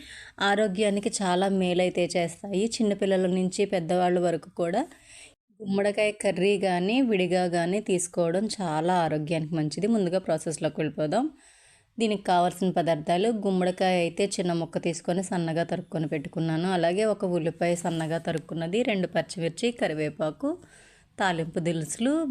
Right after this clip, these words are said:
బెల్లం, పసుపు, కారం, ఉప్పు ఇవన్నీ కామన్ కదండి. ముందుగా స్టవ్ మీద బాండీ పెట్టుకొని రెండు టేబుల్ స్పూన్స్ ఆయిల్ అయితే వేసాను.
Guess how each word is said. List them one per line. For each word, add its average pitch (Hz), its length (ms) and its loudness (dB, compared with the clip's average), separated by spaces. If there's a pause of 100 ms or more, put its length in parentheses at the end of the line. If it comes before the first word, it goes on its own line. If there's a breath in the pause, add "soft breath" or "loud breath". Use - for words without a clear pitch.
బెల్లం, 180 420 2 (340)
పసుపు, 190 420 -2 (180)
కారం, 175 360 -2 (140)
ఉప్పు - 240 -6
ఇవన్నీ 165 420 0 (100)
కామన్ 156 380 -2
కదండి. 156 480 -2
ముందుగా 180 460 2
స్టవ్ 160 260 -4
మీద 160 180 -4
బాండీ 156 360 -2
పెట్టుకొని 160 400 -6 (100)
రెండు 175 240 0
టేబుల్ 160 280 -2
స్పూన్స్ 165 320 -6
ఆయిల్ 156 300 2
అయితే 151 240 -4
వేసాను. 151 460 0